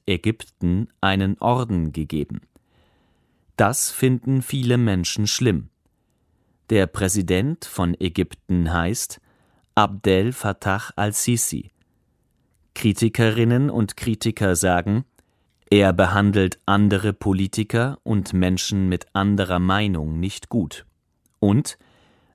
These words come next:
er hält sich nicht an die Menschenrechte. Deswegen haben viele wichtige Menschen gesagt, „Wir wollen nichts mit dem Opernball zu tun haben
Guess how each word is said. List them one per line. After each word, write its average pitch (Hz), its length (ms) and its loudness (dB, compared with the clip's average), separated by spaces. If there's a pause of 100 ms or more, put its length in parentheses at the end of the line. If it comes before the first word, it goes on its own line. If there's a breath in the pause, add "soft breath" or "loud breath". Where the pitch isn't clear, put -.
er 104 160 4
hält 104 260 0
sich - 260 -4
nicht 98 400 -2
an 98 200 0
die 113 100 0
Menschenrechte. 95 840 -2 (920)
Deswegen 110 680 2
haben 101 320 0
viele 123 480 0
wichtige 90 460 -2
Menschen 82 540 -2
gesagt, 82 640 -2 (500 soft breath)
„Wir 107 320 4
wollen 98 340 2
nichts - 460 -2
mit 101 200 -2
dem 85 260 -2
Opernball 90 760 0
zu - 200 -6
tun 101 420 0
haben 95 400 -2